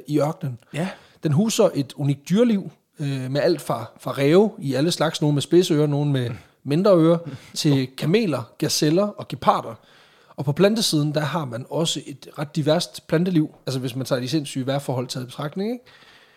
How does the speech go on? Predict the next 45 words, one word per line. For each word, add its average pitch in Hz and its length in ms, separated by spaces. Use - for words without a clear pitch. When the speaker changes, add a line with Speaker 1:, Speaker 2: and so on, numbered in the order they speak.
Speaker 1:
Og 190 80
selvom 240 220
der 170 80
findes 208 440
over 185 180
to 196 220
tusind 170 400
arter 160 260
af - 160
planter 143 300
i 131 40
ørkenen, 131 380
så - 180
er 165 260
der 202 80
jo 185 120
ikke 208 280
de 165 80
helt 185 180
store 202 340
koncentrationer 160 1000
af 123 100
planter. 117 420
Øh, 135 300
alene 147 220
Speaker 2:
Nej. 175 100
Speaker 1:
fordi 151 160
det 135 140
er 123 60
så 131 140
stort 143 240
et 117 80
område, 151 280
men 139 120
også 151 160
fordi 151 280
vand 139 360
ikke 151 320
rigtig 135 280
er 101 60
en 107 80
ting. 110 240
Speaker 2:
Man 120 140
kan 110 80
sige, 101 180